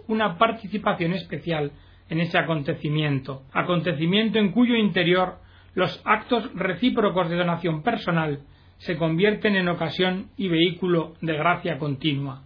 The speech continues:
Ninguna filosofía, ninguna religión han llegado jamás a exaltar así la vida sexual. Naturalmente, hablamos de aquella vida sexual que es conducida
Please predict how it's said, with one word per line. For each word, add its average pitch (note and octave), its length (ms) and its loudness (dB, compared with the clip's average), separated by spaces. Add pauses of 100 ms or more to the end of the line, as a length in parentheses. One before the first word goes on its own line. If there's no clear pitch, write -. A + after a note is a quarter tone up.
Ninguna F#3 480 4
filosofía, F#3 760 -4 (420)
ninguna F3+ 480 4
religión G#3 680 0 (400)
han G#3 180 4
llegado A3+ 360 2
jamás G#3+ 380 2
a G#3+ 80 4
exaltar F#3+ 500 0
así G3+ 200 0
la A3 160 2
vida G#3 200 2
sexual. E3 600 -2 (220)
Naturalmente, F3+ 920 2 (380)
hablamos F3+ 480 2
de F#3 100 2
aquella G3 340 2
vida A3 220 2
sexual F3 640 -2
que E3+ 120 0
es F3+ 120 -6
conducida E3+ 760 0